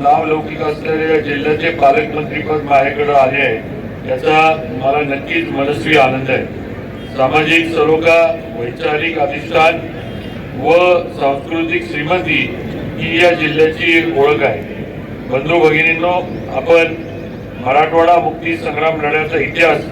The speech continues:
विसरू शकत नाही. आपल्या स्वातंत्र्यासाठी अनेकांनी जीव, जीव गमवावे लागला. ही लढाई आपल्या संविधानातील स्वातंत्र्य,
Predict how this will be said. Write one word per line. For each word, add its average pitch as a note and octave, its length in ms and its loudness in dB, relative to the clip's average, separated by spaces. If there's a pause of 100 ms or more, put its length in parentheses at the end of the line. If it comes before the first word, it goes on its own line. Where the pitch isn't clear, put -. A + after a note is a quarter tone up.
(120)
विसरू C#3 280 -8
शकत D3+ 400 -2
नाही. A#2 220 -2 (600)
आपल्या E3 320 2
स्वातंत्र्यासाठी E3 1160 2 (500)
अनेकांनी E3 460 2
जीव, D#3+ 640 2
जीव E3+ 240 -2
गमवावे E3 500 2
लागला. C3 380 2 (640)
ही C#3+ 80 -6
लढाई E3 500 4
आपल्या E3 360 2
संविधानातील D#3+ 800 -2
स्वातंत्र्य, E3 760 2